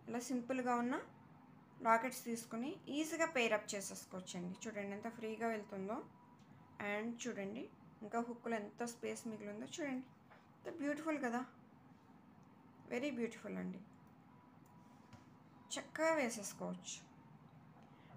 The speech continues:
Even చిన్నపిల్లలకి కూడా చాలా బాగుంటాయండి. టెన్ ఇయర్స్ below, టెన్, ట్వెల్వ్ ఇయర్స్ పాపలకి ఇలాంటి చైన్స్ ఎంత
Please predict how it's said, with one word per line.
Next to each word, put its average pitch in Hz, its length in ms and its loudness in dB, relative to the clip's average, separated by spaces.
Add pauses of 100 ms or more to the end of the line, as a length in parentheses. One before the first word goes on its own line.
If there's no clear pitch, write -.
(280)
Even 277 200 6 (600)
చిన్నపిల్లలకి 277 680 4
కూడా 302 140 2 (140)
చాలా 226 260 8 (100)
బాగుంటాయండి. 190 720 6 (600)
టెన్ 226 280 4
ఇయర్స్ 254 320 2
below, 220 280 6 (540)
టెన్, 233 260 4
ట్వెల్వ్ 226 340 6
ఇయర్స్ 233 220 0 (100)
పాపలకి 226 520 4 (200)
ఇలాంటి 226 360 0
చైన్స్ 226 380 -2
ఎంత 196 200 -2